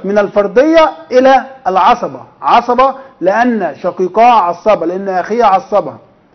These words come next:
فللذكر مثل حظ الأنثيين. وكذلك الأخوة للذكر مثل حظ الأنثيين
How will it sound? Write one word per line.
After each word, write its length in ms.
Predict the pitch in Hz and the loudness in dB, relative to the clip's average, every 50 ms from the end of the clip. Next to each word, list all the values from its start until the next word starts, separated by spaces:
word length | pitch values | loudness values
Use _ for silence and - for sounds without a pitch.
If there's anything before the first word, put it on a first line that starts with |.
| _ _ _ _ _ _ _ _ _ _ _ _ | _ _ _ _ _ _ _ _ _ _ _ _
فللذكر 560 | 170 180 202 196 180 202 247 233 233 214 202 | 0 2 2 2 2 0 0 0 0 -2 -2
مثل 220 | 208 190 - 190 | -4 -4 -6 -6
حظ 280 | - - 226 220 190 208 | 0 0 0 0 0 -4
الأنثيين. 580 | 196 185 180 165 - 175 170 165 139 - - - _ _ _ _ _ _ _ _ _ _ _ _ _ _ _ _ _ _ _ - | -4 -4 -8 -4 0 0 0 0 0 -4 -10 -18 _ _ _ _ _ _ _ _ _ _ _ _ _ _ _ _ _ _ _ -6
وكذلك 960 | - 160 - 202 190 180 240 269 294 294 262 208 156 - - - - - _ _ _ _ _ _ _ _ _ _ _ _ _ _ _ _ _ _ _ _ _ _ _ _ _ _ _ _ _ _ _ _ _ _ _ _ _ _ _ _ _ _ _ _ _ _ _ _ _ _ _ _ _ _ _ | -6 -2 0 0 2 2 4 4 4 2 2 0 -4 -8 -12 -20 -20 -20 _ _ _ _ _ _ _ _ _ _ _ _ _ _ _ _ _ _ _ _ _ _ _ _ _ _ _ _ _ _ _ _ _ _ _ _ _ _ _ _ _ _ _ _ _ _ _ _ _ _ _ _ _ _ _
الأخوة 640 | 170 190 220 226 269 277 220 - 202 170 135 117 - - _ | -2 0 4 6 6 6 4 2 -2 -4 -6 -6 -12 -20 _
للذكر 500 | 147 160 175 165 170 226 233 233 226 202 | -6 -6 -6 -2 0 -2 0 0 0 -4
مثل 240 | 196 190 180 - 165 | -4 -6 -8 -8 -4
حظ 260 | 147 185 220 196 196 | -2 -2 -2 -2 -4
الأنثيين 800 | 190 - 185 175 165 - 190 202 202 208 196 185 151 - - | -6 -6 -6 -8 -6 -6 -6 -4 -4 -4 -6 -6 -8 -12 -14